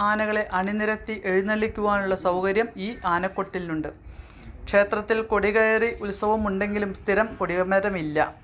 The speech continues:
സ്ഥിരം കൊടിമരം വയ്ക്കുവാനുള്ള ഒരു ശ്രമത്തിലാണിപ്പോൾ.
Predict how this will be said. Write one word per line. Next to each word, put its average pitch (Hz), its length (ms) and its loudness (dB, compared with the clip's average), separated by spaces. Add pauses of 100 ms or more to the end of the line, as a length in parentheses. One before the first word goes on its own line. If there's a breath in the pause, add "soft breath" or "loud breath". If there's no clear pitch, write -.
(380 loud breath)
സ്ഥിരം 185 300 0 (140)
കൊടിമരം 196 460 2
വയ്ക്കുവാനുള്ള 202 680 2
ഒരു 202 100 2 (140)
ശ്രമത്തിലാണിപ്പോൾ. 180 800 0